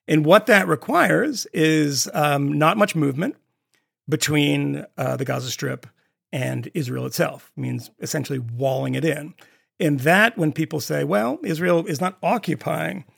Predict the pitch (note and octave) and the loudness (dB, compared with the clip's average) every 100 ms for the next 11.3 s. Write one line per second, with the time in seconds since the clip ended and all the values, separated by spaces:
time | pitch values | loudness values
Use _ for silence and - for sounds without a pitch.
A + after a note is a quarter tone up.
0 | _ _ _ _ _ - D#3 C3 D3+ D3 | _ _ _ _ _ 2 4 2 -2 0
1 | C#3+ C#3+ C#3 D3 - B2+ C#3+ C3+ B2 F#3 | 2 2 0 -4 -10 -10 -10 -10 -12 -10
2 | D#3+ - - - _ - D#3+ D3 C#3+ C#3+ | -10 -10 -14 -18 _ -4 -2 0 -2 -2
3 | - A3 E3 C#3+ C3 A#2+ - A3 A#2 C3+ | 2 4 4 0 0 -10 -12 -10 -6 -6
4 | A#2+ - F#3 C#3+ D3+ D#3 _ _ - D#3 | -4 -4 -4 -4 -8 -10 _ _ 0 2
5 | D3+ B3 D#3+ C3+ B2 D3+ B2+ C#3+ C3+ B2+ | 4 4 2 0 -2 -2 -2 -4 -4 -8
6 | - - G3 D3+ B2+ - - C3+ C#3+ C3+ | -4 0 2 2 0 -6 -12 -6 -2 -2
7 | C3 D#3+ C#3+ B2+ B2 F3+ A3+ C#3+ C#3 - | -2 -2 -2 -4 -2 -2 0 -2 -6 -10
8 | - - - - - A3+ E4+ E4+ C4+ G3+ | -20 -20 -20 -20 -6 -4 0 2 0 0
9 | G#3 F3+ D#3 D3 D3+ C#3 F3+ D4 C#3+ D3 | 2 2 0 -2 -2 -2 -2 -2 -2 -2
10 | - D3 C3+ E3 E3 A3 E4 - E3+ D3 | 0 0 0 -2 0 0 2 2 4 4
11 | C#3 - - | 0 -4 -10